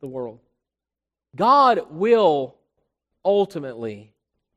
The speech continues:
display his grace and glory through those he has redeemed in perfecting this work of salvation in eternity. However, he has chosen to display in time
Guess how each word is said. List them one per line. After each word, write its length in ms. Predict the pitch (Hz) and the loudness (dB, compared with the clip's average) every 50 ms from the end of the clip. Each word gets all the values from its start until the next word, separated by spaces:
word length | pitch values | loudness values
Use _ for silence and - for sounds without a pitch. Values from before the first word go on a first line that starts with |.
| _ _ _ | _ _ _
display 440 | - 147 - - _ 180 190 190 190 180 | -16 -16 -16 -12 _ -2 -2 0 0 -2
his 160 | 165 143 131 | -4 -8 -10
grace 480 | 127 143 156 165 170 180 175 175 - | -8 -4 -2 -2 0 -2 -4 -6 -8
and 100 | 165 147 | -12 -14
glory 340 | 139 147 156 160 165 165 165 | -12 -8 -6 -4 -2 -4 -4
through 160 | 156 - 147 | -6 -8 -6
those 200 | 143 156 160 156 | -4 -4 -4 -4
he 80 | 151 156 | -8 -10
has 100 | 147 139 | -12 -10
redeemed 440 | 135 143 139 135 143 151 156 151 147 | -10 -12 -12 -10 -12 -12 -10 -12 -12
in 100 | 147 139 | -14 -14
perfecting 580 | - 135 127 _ - 202 202 202 - 196 180 | -16 -18 -16 _ -6 -6 -6 -6 -8 -10 -8
this 200 | 170 170 165 - | -8 -10 -10 -8
work 220 | - 151 151 147 - | -8 -8 -8 -8 -8
of 140 | 135 139 139 | -12 -14 -12
salvation 640 | - 143 135 135 135 131 131 - - 135 135 131 _ _ _ _ _ | -10 -8 -8 -8 -8 -10 -10 -12 -16 -18 -18 -18 _ _ _ _ _
in 80 | 151 | -14
eternity. 640 | 147 139 143 - 147 139 139 135 - - 104 90 90 _ _ _ _ _ _ _ _ _ _ _ _ _ _ _ _ | -14 -14 -12 -12 -10 -10 -10 -12 -14 -20 -20 -20 _ _ _ _ _ _ _ _ _ _ _ _ _ _ _ _ _
However, 380 | - 165 180 196 202 190 180 165 | -4 -2 0 0 0 0 0 -4
he 200 | 139 139 180 160 | -4 -6 -10 -10
has 400 | 139 156 180 190 202 190 160 147 | -8 -8 -6 -4 -4 -6 -8 -12
chosen 560 | - - 196 220 262 254 175 139 117 107 - _ _ _ _ _ _ _ _ _ _ _ _ _ _ _ | -12 -6 -4 -4 -4 -4 -8 -10 -14 -14 -20 _ _ _ _ _ _ _ _ _ _ _ _ _ _ _
to 60 | 156 | -8
display 500 | 151 143 - - _ 175 185 185 180 160 | -8 -8 -8 -8 _ -2 -2 0 -2 -4
in 200 | 139 160 151 143 | -6 -8 -10 -10
time 600 | - - - - 226 180 139 113 98 92 82 90 | -14 -10 -6 -4 -4 -4 -4 -6 -10 -16 -20 -20